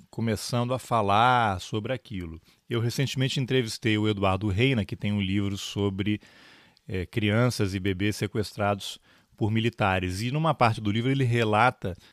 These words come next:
que a população ainda hoje, mais de dez anos depois de você ter escrito o livro, ainda tinha muito medo.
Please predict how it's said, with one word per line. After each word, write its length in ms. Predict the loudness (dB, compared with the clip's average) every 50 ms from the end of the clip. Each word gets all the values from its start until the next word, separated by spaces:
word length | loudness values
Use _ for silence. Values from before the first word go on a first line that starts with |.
| _ -8
que 160 | -2 0 0
a 40 | 0
população 640 | 0 -2 -2 2 2 2 2 2 0 0 0 2
ainda 300 | 2 2 2 2 2 2
hoje, 560 | 4 4 4 4 4 2 2 -2 -4 -6 -8 -8 -6
mais 240 | -4 -2 -2 -2 -2
de 80 | 0
dez 300 | 0 2 2 2 0 0
anos 180 | 0 0 0 0
depois 300 | -2 -2 -2 -2 -4 -2
de 60 | -2
você 220 | -2 -4 -4 -4 -6
ter 140 | -4 -4 -6
escrito 400 | -6 -6 -8 -8 -6 -6 -4 -4
o 40 |
livro, 320 | -2 -2 0 -2 -2 -2 -2
ainda 160 | -2 -2 -2
tinha 220 | -2 -2 -2 0
muito 340 | 0 0 0 -2 -2 -2 -2
medo. 500 | 0 2 4 4 4 2 0 -2 -6 -8